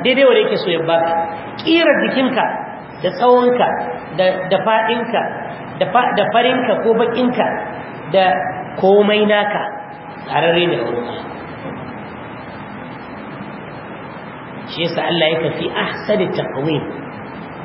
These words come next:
Amma in ka tsufa, sun maradadna wa asfala sabi. Komai kyawun mace,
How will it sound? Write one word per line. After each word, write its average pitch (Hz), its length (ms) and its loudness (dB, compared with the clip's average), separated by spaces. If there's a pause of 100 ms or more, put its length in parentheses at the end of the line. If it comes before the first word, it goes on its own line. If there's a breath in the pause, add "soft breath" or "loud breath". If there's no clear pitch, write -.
(1400)
Amma 139 260 2
in 190 100 4
ka 202 120 0
tsufa, 233 360 4 (300)
sun 185 180 -2
maradadna 170 540 4
wa 180 100 4
asfala 143 320 -2
sabi. - 300 -8 (2750)
Komai 196 320 4
kyawun 190 320 4
mace, - 320 -2